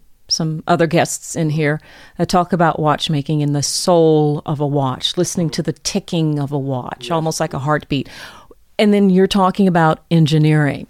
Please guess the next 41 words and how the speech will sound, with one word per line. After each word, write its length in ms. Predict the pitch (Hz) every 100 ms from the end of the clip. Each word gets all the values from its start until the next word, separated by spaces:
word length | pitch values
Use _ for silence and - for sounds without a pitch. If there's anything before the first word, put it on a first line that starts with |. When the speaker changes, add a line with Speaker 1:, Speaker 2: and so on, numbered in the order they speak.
| _
Speaker 2:
Mm-hmm. 240 | 127 113 123 - _ _ _ _
Speaker 1:
How 300 | - 208 214
do 80 |
you 160 | 220 208
blend 500 | 170 185 175 170 160
soul 880 | - - 202 175 156 143 135 135 143 - _ _ _ _ 170
and 320 | 160 156 151 -
engineering 1000 | 165 151 160 156 147 143 135 131 127
together? 580 | 127 - 135 147 135 131
Is 180 | 123 143
there 160 | 180 165
a 40 |
soul 540 | - - 196 185 185 175
of 100 | 165
engineering? 680 | 165 160 175 190 - 170 - _ _ - -
Speaker 2:
Yeah, 180 | 135 131
that, 300 | 151 143 160
that 160 | 180
is 100 | 190
a 60 | 147
very 180 | 151 147
philosophical 600 | 139 123 123 127 123 110
question. 500 | - 110 - 110 113
I 100 | 143
believe 320 | 160 147 139
it, 160 | 135 -
it, 140 | - - 98 - -
it, 140 | 131 -
it, 200 | 156 131
it 160 | 156 123
is. 260 | 120 104
There, 220 | - 135 131
there 160 | 135
is 140 | 127 123
a 60 |
soul 300 | - 113 113
to 120 | 110 117
that. 320 | 107 104 - - - - - - -
Because, 680 | 139 131 - 139 135 131 117 92 285 370 285
I 80 |
mean, 420 | 143 139 135 175